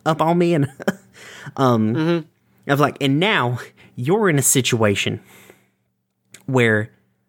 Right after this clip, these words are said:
Speaker 1: you, do you know what I, mm, what the hell? Mm, I'm so goddamn mad at you, Ronnie. Do you know?"
Speaker 2: You hear a click behind you.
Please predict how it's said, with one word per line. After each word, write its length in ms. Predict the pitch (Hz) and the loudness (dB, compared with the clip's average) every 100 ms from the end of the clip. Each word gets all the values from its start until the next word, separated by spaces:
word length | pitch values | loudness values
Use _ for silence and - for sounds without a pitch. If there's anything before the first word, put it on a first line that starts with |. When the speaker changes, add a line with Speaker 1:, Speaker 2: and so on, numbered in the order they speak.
| _ _ _ _ _ _ - | _ _ _ _ _ _ -4
Speaker 1:
you, 200 | 185 - - | -4 -4 -6
do 80 | 196 | -2
you 60 | |
know 160 | 254 254 233 | 0 0 0
what 180 | 226 208 | -2 0
I, 240 | 196 - - _ _ _ _ | -2 -4 -10 _ _ _ _
mm, 260 | 165 127 - _ _ - - - - - - | -2 -2 -4 _ _ -20 -20 -20 -18 -18 -2
what 220 | 262 - | -2 2
the 80 | 175 | 0
hell? 460 | - 214 196 165 - _ _ _ _ - | 0 2 4 2 -4 _ _ _ _ -6
Mm, 680 | 156 143 127 120 107 98 - _ _ - - - - - | 0 2 4 2 0 -6 -12 _ _ -20 -20 -20 -20 -6
I'm 180 | 127 131 | -2 -2
so 680 | - - 151 147 147 139 147 _ _ _ _ _ _ _ _ 147 135 | -2 -2 0 2 2 0 -4 _ _ _ _ _ _ _ _ -8 -2
goddamn 640 | 151 143 135 147 135 127 | -2 -2 -2 0 2 2
mad 200 | 131 110 | 0 -2
at 160 | 107 - | -4 -6
you, 100 | 120 | 0
Ronnie. 340 | 120 107 110 - - _ _ _ _ _ _ _ _ _ _ - | 2 2 0 -8 -20 _ _ _ _ _ _ _ _ _ _ -10
Do 100 | 165 | 0
you 60 | 226 | 2
know?" 200 | 240 196 - - - | 2 0 -4 -16 -4
Speaker 2:
You 100 | 131 | 2
hear 160 | 151 | 4
a 60 | 127 | 2
click 420 | - 127 104 - | 0 -2 -2 -4
behind 380 | 110 110 117 110 | -8 -4 -4 -4
you. 180 | 101 | -6